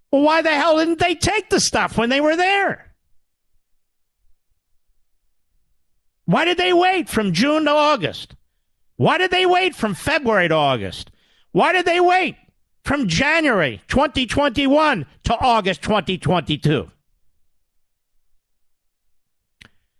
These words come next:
Tristan Snow previously was involved in legal action against the New York businessman over Trump University,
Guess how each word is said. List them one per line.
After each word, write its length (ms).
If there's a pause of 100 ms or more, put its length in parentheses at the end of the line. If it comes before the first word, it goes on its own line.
(160)
Tristan 500
Snow 380
previously 640
was 220
involved 440
in 200
legal 320
action 360
against 360
the 80
New 120
York 280
businessman 680
over 220
Trump 420
University, 680